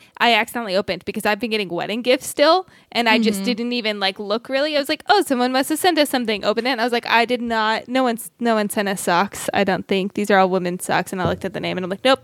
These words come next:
Speaker 1: previous owner." Um, and then I got another one, and so then I called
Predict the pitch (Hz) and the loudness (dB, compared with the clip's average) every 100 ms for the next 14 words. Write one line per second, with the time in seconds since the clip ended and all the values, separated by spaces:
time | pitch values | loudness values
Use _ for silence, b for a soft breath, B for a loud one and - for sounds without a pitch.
0 | - 262 226 233 208 190 B B B B | 2 2 2 2 2 0 B B B B
1 | - 262 254 240 226 - 269 277 269 269 | -2 2 2 2 0 -2 0 2 2 0
2 | 254 262 262 196 185 - b b - 254 | 2 0 2 -2 -4 -10 b b -2 2
3 | 240 233 226 220 220 - 254 247 285 262 | 4 4 4 2 0 0 2 2 2 0
4 | - 240 254 269 233 | 0 2 4 2 0